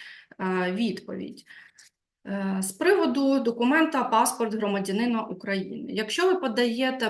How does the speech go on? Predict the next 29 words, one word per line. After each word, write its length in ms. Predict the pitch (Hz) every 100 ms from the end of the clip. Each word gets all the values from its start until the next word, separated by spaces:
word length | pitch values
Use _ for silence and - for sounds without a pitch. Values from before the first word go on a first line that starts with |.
| -
пасп-, 440 | 226 226 - 196
копію 360 | 262 254 233 208
паспорта 560 | 196 190 - 180 180
громадянина 600 | 185 196 190 196 277 339
України 600 | 254 - 208 196 190 180 -
у 80 |
формі, 520 | 185 - 311 311 262 240
е, 520 | 214 - 190 185 180 -
книжечки, 680 | 180 175 220 - - 311 320
то 80 |
ви 160 | 202 330
повинні 380 | 359 220 269 254
подати 460 | 202 196 240 247
копію 400 | 220 233 240 214
всіх 340 | 196 - 208 185
сторінок 580 | - 180 180 180 170 -
паспорта, 560 | 339 403 311 302 247
де 380 | 190 208 311 339 - - -
є 360 | 202 185 226 247
наявні 640 | 233 175 185 196 208 196
відмітки. 600 | 190 180 170 - - 196 - - - -
Якщо 320 | 214 - 370
це 140 | 370
паспорт, 460 | - 262 262 214 208
е, 40 |
громадянина 840 | 190 196 190 214 220 233 240 220 196
України 520 | 196 208 202 185 180
у 80 | 196
формі 460 | 202 196 185 185